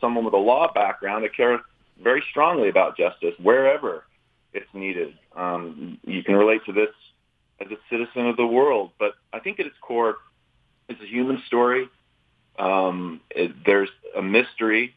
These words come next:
to it still. Um, you know, as a, as a father, uh, my compassion for the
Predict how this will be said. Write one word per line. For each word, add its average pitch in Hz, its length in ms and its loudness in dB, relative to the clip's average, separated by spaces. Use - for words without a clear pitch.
to 110 200 2
it 123 100 -4
still. 101 440 0
Um, 92 680 0
you 101 120 -6
know, 92 300 2
as 101 200 2
a, 92 220 2
as 104 120 -2
a 92 80 -6
father, 120 580 2
uh, 90 560 0
my 92 680 2
compassion 98 1000 0
for 92 360 4
the - 100 -8